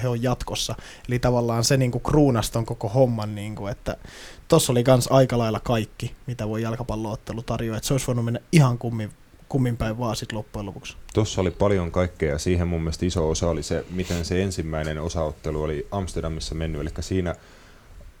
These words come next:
Speaker 2: Ajax johti sitäkin ottelua, ja oli to-, tota, pelillisesti kutakuinkin aika
Speaker 1: Ei johtanut, tuli tasoihin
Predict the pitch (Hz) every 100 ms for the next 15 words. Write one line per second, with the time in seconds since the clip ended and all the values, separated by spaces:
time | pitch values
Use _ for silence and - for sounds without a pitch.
0 | - 110 101 - 101 101 95 90 107 104
1 | 101 95 104 98 95 87 - 95 90 90
2 | 85 87 - - _ - - 87 - 82
3 | 71 - 101 92 87 87 82 92 - 85
4 | 85 82 80 85 80 78 - - 98 165
5 | 147 131 131 123 131 131 160 - 101